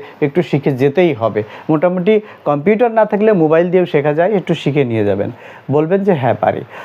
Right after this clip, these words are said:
তাহলে এক্সেলের একটি ওয়ার্কশিট তৈরি করে তার, আহ, অ্যাভারেজ, আহ, মিনিমাম ম্যাক্সিমাম ভ্যালু বের করে দেখান। হ্যাঁ,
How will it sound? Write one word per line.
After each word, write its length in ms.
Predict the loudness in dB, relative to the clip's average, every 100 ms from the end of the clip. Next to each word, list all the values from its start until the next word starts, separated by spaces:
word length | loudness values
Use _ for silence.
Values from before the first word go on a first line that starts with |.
| -6
তাহলে 320 | 0 2 2 0
এক্সেলের 380 | 0 2 4
একটি 320 | 2 2 2 4
ওয়ার্কশিট 540 | 2 0 0 0 0 -2
তৈরি 280 | 2 2 2
করে 300 | 2 2 2 0 -12 -2
তার, 240 | 2 2
আহ, 60 | 0 -10 -2 2 4 4 2
অ্যাভারেজ, 560 | 2 0 2 2 4 2
আহ, 540 | -2 -20 -14 -2 0 2
মিনিমাম 520 | 2 4 4 2 0 -8 0
ম্যাক্সিমাম 600 | 0 2 0 2 2 2
ভ্যালু 320 | 0 2 2 0 _ -2
বের 180 | 0
করে 200 | 2 0
দেখান। 480 | 2 -2 -2 -6 -6 0
হ্যাঁ, 260 | 2 2